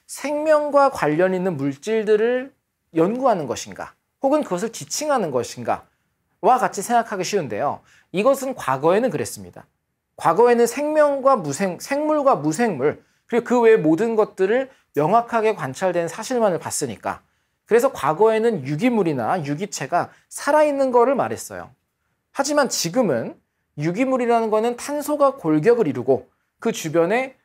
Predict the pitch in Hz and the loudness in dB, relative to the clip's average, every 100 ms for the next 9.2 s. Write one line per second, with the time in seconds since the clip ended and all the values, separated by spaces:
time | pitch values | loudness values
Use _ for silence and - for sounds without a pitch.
0 | _ - - 302 311 320 294 277 277 165 | _ -14 -8 -2 0 2 2 0 0 2
1 | 151 165 170 170 190 117 123 147 147 123 | 4 2 -2 0 0 0 0 0 0 -2
2 | 117 107 110 190 - 269 277 285 277 254 | -8 -8 -10 -12 -10 -8 -4 -2 -4 -4
3 | 247 233 226 185 135 - 190 196 135 156 | 0 0 0 -4 -6 -6 -6 -4 -4 -4
4 | 123 113 104 80 82 _ _ _ _ _ | -4 -6 -10 -14 -18 _ _ _ _ _
5 | _ _ _ - 190 190 240 254 269 269 | _ _ _ -10 -6 2 4 4 2 2
6 | 240 220 214 185 160 170 170 135 - 247 | 4 4 2 2 0 0 -2 -2 0 0
7 | 240 226 226 208 170 127 160 151 143 156 | 0 -2 -4 -6 -6 -6 -4 -4 0 2
8 | 101 120 123 139 123 139 165 147 107 90 | 2 0 -6 -8 -8 -8 -8 -10 -14 -18
9 | - 90 | -16 -18